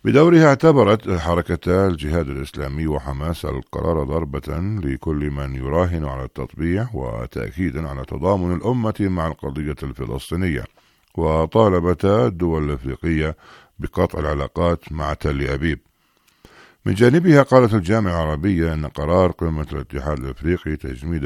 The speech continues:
عضوية الكيان الإسرائيلي كمراقب لدى الاتحاد يأتي اتساقاً مع المواقف التاريخية للاتحاد الإفريقي الداعمة للقضية الفلسطينية والمناهضة للاستعمار والفصل العنصري.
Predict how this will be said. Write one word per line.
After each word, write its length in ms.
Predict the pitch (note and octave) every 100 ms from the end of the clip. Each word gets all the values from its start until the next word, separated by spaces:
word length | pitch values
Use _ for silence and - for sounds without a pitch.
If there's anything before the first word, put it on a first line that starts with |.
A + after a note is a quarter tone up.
| C#2
عضوية 420 | C2+ A1 D#2+ D#2 D2+
الكيان 380 | C2+ - D2+ D2
الإسرائيلي 680 | A#1+ - C2+ C2 B1+ D2+
كمراقب 680 | - C2+ B1 D#2+ E2+ E2 D#2+ - - - _ -
لدى 180 | C#2 D2
الاتحاد 680 | C#2+ C#2+ D#2+ F#2+ G2 F#2 - -
يأتي 520 | G2 E2 - D2 F2+
اتساقاً 580 | - C2 - D2 - F2
مع 260 | G#2 C2+
المواقف 520 | B1+ A1+ B1+ C#2 C2+
التاريخية 580 | C#2+ - C#2 B1+ D2+ D2+ C#2
للاتحاد 560 | C2+ C2 - C#2 C#2+
الإفريقي 460 | B1 B1 C2+ B1 D#2+
الداعمة 680 | D#2 D2 A#1+ C2+ C#2+ C2+ C2
للقضية 560 | C2 A#1+ A#1 C2 G#2 G#2
الفلسطينية 720 | F#2+ F#2+ F#2+ - F#2+ G2 F#2+
والمناهضة 840 | F#2 G#2 G2+ G2+ C#3+ A#2 C2+ B1 - - _ _ E2
للاستعمار 960 | E2+ F#2+ - F2+ D2 D2 F#2+ G#2+ B2
والفصل 960 | C3+ G#2 C#2 B1+ A#1 - D#2 D2+ - C#2
العنصري. 840 | C#2 B1+ D#2+ F2 - C#2+ G1+ G1+